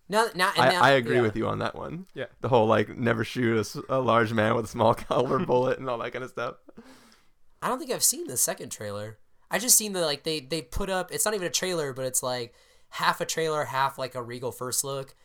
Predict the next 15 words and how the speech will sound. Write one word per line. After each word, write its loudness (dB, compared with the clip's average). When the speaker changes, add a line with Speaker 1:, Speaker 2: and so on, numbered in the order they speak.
Speaker 1:
And -4
Speaker 3:
Mm-hmm. -4
Speaker 1:
Peter -6
Berg's -2
just 0
all -2
like, -8
"This -10
is 0
a 0
story -2
I -6
had -6
to -18
tell." -6